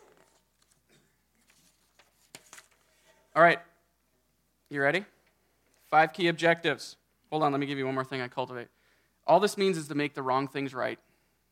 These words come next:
When you find something in you that does not align with the kingdom of God on the earth, make it right. Because you have the Holy Spirit, you don't have an excuse anymore for it to main wrong, remain wrong.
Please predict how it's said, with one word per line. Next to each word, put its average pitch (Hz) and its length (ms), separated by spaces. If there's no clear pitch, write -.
When 151 160
you 175 120
find 190 300
something 185 400
in 156 160
you 175 340
that - 240
does 170 280
not 170 200
align 156 560
with - 180
the 135 60
kingdom 170 340
of 147 120
God 156 240
on 151 100
the 147 140
earth, 185 300
make 139 200
it - 80
right. 131 220
Because 175 320
you 202 60
have 190 100
the 185 100
Holy 185 240
Spirit, 196 500
you 170 120
don't 180 180
have 165 180
an 170 60
excuse 170 540
anymore 135 540
for 147 160
it - 100
to 151 60
main 135 220
wrong, 127 260
remain 139 360
wrong. 131 320